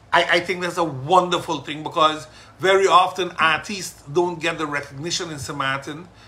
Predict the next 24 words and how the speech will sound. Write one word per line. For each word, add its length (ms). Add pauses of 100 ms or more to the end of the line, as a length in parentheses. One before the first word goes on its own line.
(100)
that 160
they 140
deserve, 580
nor 240
do 120
musicians 880 (360)
that 160
they 140
really 280
deserve, 400
because 260
we 100
don't 200
put 180
the 80
money 280
in 100
it. 280 (500)
There's 200
no 120
money 440
in 120
that 260
industry 680